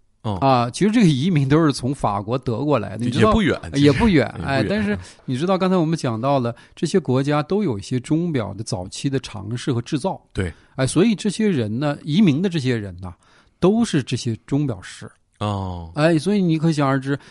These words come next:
Speaker 2: 呃，瑞士慢慢就把人才给聚集在一起了嘛。
Speaker 1: 嗯，到这里切磋一番。
Speaker 2: 对吧？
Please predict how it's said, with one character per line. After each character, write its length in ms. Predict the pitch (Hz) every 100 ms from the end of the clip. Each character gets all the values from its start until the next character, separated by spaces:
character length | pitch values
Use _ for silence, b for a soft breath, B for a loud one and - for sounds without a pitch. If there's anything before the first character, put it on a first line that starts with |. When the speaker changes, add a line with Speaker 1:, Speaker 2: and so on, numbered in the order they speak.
| B
Speaker 2:
呃， 140 | - 143
瑞 320 | 120 185 175
士 160 | -
慢 180 | 175 175
慢 160 | 175 160
就 100 | 165
把 160 | 147
人 220 | 123 117 170
才 160 | 143
给 100 | 135
聚 220 | 120 151
集 140 | 113 113
在 180 | 123 120
一 60 |
起 160 | 104 107
了 120 | 95
嘛。 120 | 101
Speaker 1:
嗯， 240 | 110 104 90
到 120 | - 117
这 160 | 139
里 80 | 95
切 200 | 87 117
磋 180 | 107 107
一 120 | 104
番。 140 | 92
Speaker 2:
对 20 |
吧？ 80 | 87